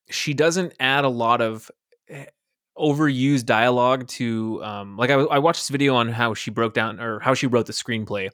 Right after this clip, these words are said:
And a good example is the scene when Desi meets Nick. Like, Nick goes to his door, you know, there's,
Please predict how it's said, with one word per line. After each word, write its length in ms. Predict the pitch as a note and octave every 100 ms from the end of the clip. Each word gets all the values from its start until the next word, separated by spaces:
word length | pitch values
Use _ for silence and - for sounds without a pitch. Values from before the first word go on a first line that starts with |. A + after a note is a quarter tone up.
| - - - - _
And 300 | C#3+ B2 A2 - - _ _ _ _ -
a 60 |
good 160 | C3 F#3+
example 440 | G3+ D3 D3+ D3+
is 80 | C3
the 80 | A#2
scene 360 | - D3 C#3+ B2
when 220 | G#2+ G#2
Desi 600 | A#2+ B2 C3 C3 C3 - _ _ _ _
meets 360 | C3+ A#2+ G#2 A#2
Nick. 400 | A#2 G#2 F#2+ -
Like, 220 | B2 A2+
Nick 220 | B2 C3+ -
goes 180 | C3 B2+
to 100 | A#2+
his 120 | G#2
door, 300 | G#2+ G2 F#2
you 100 | G2+
know, 120 | G#2
there's, 300 | A2+ A#2+